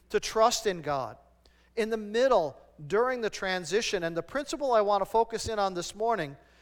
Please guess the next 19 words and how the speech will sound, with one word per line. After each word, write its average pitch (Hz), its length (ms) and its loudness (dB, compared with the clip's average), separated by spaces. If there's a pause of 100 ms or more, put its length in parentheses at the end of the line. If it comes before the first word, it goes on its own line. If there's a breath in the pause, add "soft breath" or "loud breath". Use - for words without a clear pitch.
(240 soft breath)
is 175 140 -2
that 208 140 2 (100)
every 262 320 4
time 254 420 -2
God 202 380 6
moves 233 440 -2
you 233 160 -8
forward 226 680 0
in 208 180 -10
your 196 160 0
life, 180 520 2 (520 soft breath)
there 196 180 4
will 214 380 6
be 233 200 -4
a 214 60 2
period 156 800 -6 (260 soft breath)
of 165 140 -6
transitional 175 1040 -4 (260)
instability. 160 760 -4